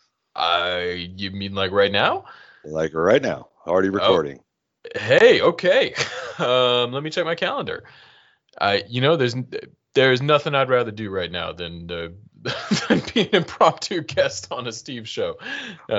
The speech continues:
Speaker 2: Well, we'll try and make sure you don't regret that decision.
Speaker 1: I, I, I regret a lot of decisions, Steve. I, <laughs> it wouldn't be the first. Yeah.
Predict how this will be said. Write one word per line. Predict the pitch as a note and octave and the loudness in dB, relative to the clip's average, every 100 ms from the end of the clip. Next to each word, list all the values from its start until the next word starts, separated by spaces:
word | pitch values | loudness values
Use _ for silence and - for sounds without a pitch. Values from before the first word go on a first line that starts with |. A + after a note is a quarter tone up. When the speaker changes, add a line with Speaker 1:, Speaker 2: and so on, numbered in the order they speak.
| G2 | 6
Speaker 2:
Well, | C3 | 6
we'll | B2 | 6
try | B2 C#3+ C#3+ | 4 6 4
and | B2+ | 4
make | B2 | -6
sure | - B2 | -8 -4
you | |
don't | A#2 F#2+ | -2 -2
regret | F#2+ G2+ G2 | -4 -2 0
that | G2 F#2 | 0 -4
decision. | G#2 - F2 C#2 C2 _ _ - F#2 | -8 -8 -10 -10 -18 _ _ -12 -4
Speaker 1:
I, | G2 G#2+ | 0 0
I, | G#2+ B2 | 2 2
I | C#3 B2+ B2+ | 4 4 2
regret | B2 B2 C#3 C3 | 0 -6 -4 -2
a | |
lot | B2+ A2 | 0 0
of | F2 | -2
decisions, | E2 - D2+ C#2+ - | -14 -14 -16 -16 -16
Steve. | - E2+ D#2+ | -14 -12 -10
I, | D#2+ D#2 - - | -10 -8 -8 -10
<laughs> | - - | 0 8
it | - - A#3+ - A3 G#3 F#3 G3 F#3 | 8 8 2 4 0 2 -2 -4 -6
wouldn't | G3+ | -6
be | F3+ | -4
the | E3+ | -4
first. | D#3+ D3+ G#2 - - F3+ A3+ - - - | -4 -4 -4 -8 -16 -14 -14 -12 -14 -16
Yeah. | - | -14